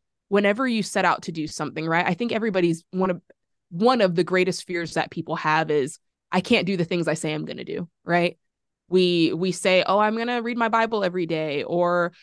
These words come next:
"I'm gonna be a better spouse." And some of us don't even try to start because we're afraid we're gonna fail, right? Before we even start. And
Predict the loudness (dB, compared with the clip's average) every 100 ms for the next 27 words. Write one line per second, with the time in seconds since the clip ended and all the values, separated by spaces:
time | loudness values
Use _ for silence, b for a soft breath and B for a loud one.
0 | b _ -4 -2 0 2 4 2 0 -4
1 | -2 0 2 0 -2 -2 0 2 -2 -8
2 | -6 -6 0 0 2 0 -2 0 -2 -2
3 | -2 -4 0 0 0 -4 -2 2 2 2
4 | -4 -4 -4 0 0 0 0 2 2 0
5 | -2 -4 -2 -2 -2 0 2 0 -2 0
6 | 0 -2 -4 -8 -6 -6 -6 -10 -20 _
7 | _ _ _ _ 0 2 4 2 0